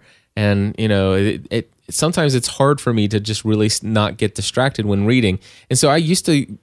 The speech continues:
send things to this thing called Instapaper. And Instapaper would format it to where it's kind of like just plain text and it gets rid of all the images and all this other stuff.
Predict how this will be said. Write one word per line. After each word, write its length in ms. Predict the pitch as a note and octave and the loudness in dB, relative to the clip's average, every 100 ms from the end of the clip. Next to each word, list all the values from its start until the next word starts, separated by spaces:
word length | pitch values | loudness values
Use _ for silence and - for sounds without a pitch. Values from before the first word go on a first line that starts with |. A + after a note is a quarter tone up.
| - | -6
send 420 | - - B2+ B2+ | -2 2 2 2
things 260 | A#2+ A#2 - | 0 0 -2
to 120 | A#2 | 0
this 180 | A2 - | 0 0
thing 200 | A2 G#2 | 0 -2
called 300 | G#2 F#2+ - | -2 -2 -2
Instapaper. 840 | C#3 F3 - - A2 F#2 - G1+ - _ - _ _ | -2 0 -2 -4 -2 -2 -4 -12 -14 _ -20 _ _
And 140 | A2+ B2 | 0 2
Instapaper 580 | F3 - C#3 B2 A#2 | 0 0 2 2 2
would 160 | A2 G2+ | 0 -2
format 460 | - A#2+ A#2 G#2+ G2+ | 0 0 2 2 2
it 180 | G2+ - | 0 -2
to 120 | A2 | 0
where 220 | G#2 G2+ | 4 4
it's 120 | F#2+ | 2
kind 160 | - B2 | 0 -2
of 80 | A2 | 0
like 300 | G#2 F#2+ - | 0 -2 -4
just 300 | G#2+ - - | -4 -4 -8
plain 360 | - A2 A#2+ | -2 0 0
text 460 | B2 A#2 A2+ - - | 0 0 0 -2 -2
and 100 | F#2+ | -2
it 160 | F#2 | -2
gets 220 | - G2+ A2 | -4 -4 -2
rid 100 | A2 | -2
of 140 | A2 | 0
all 100 | A2 | 0
the 180 | A#2+ - | 0 -2
images 460 | G#2+ G#2+ G#2+ G#2 | 0 0 0 -2
and 100 | G#2 | 0
all 120 | G2 G2 | 0 0
this 180 | F#2+ | -2
other 140 | G2 F#2+ | -2 -4
stuff. 280 | - E2+ | -4 -8